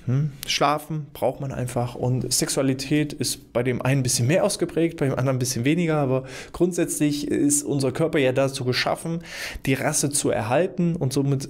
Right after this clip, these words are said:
ähm, ist zumindest in einem, bis zu einem gewissen Alter das, äh, Grundbedürfnis der Sexualität einfach auch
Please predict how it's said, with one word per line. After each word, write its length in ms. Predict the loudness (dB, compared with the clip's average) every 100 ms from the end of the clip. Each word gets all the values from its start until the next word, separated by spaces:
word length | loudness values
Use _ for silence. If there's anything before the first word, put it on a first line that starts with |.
| -2
ähm, 320 | 0 0 0
ist 220 | 0 0
zumindest 460 | 0 0 2 0 -2
in 160 | -2
einem, 260 | 2 2 0 -4 -2
bis 140 | 0
zu 80 | 2
einem 140 | 2
gewissen 320 | 0 0 -2 0
Alter 420 | 0 0 -2 -4 -6 -10 -10 -2
das, 300 | 0 0 0
äh, 120 | 0
Grundbedürfnis 680 | 0 -2 0 -2 0 -2 0
der 100 | 0
Sexualität 880 | -2 -2 -2 0 0 0 -2 -6 -2
einfach 400 | -2 -4 -6 -8
auch 260 | -8 -10